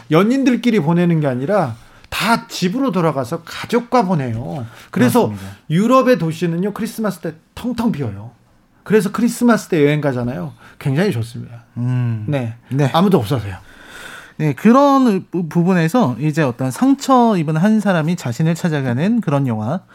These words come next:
Speaker 1: 어, 그 오늘 소개할 영화가요.
Speaker 2: 네.
Speaker 1: 바로 윤희에게라는 작품입니다.
Speaker 2: 크리스마스 특집으로 한국 영화죠. 윤희에게
Speaker 1: 네.
Speaker 2: 골랐습니다. 어떤 내용입니까?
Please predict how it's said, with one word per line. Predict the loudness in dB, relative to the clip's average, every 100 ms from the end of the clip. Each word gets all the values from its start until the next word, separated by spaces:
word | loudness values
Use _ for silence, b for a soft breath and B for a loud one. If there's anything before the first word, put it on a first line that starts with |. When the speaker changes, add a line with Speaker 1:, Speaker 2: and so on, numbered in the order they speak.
| B B B B
Speaker 1:
어, | 0 2 4 2 0 -4 -10 _ _ _ -8
그 | -4 -4 -4 -6 2
오늘 | 6 6
소개할 | 6 4 4
영화가요. | 4 2 2 2 0 _
Speaker 2:
네. | 0 2 2
Speaker 1:
바로 | 0 2 0 -2 2
윤희에게라는 | 6 8 8 6 4 2 -4 -6 -4 -2 -2
작품입니다. | -4 -6 -4 -4 -4 -10 -12 -14 -14
Speaker 2:
크리스마스 | -4 -2 0 2 2 2 -4 -6
특집으로 | -8 -2 2 4 2 0
한국 | -2 2 4 6
영화죠. | 6 4 4 4 2 -2 4
윤희에게 | 6 8 8 6 6
Speaker 1:
네. | 4
Speaker 2:
골랐습니다. | 4 2 2 0 4
어떤 | 2 4 2
내용입니까? | 4 6 4 4 2 2 0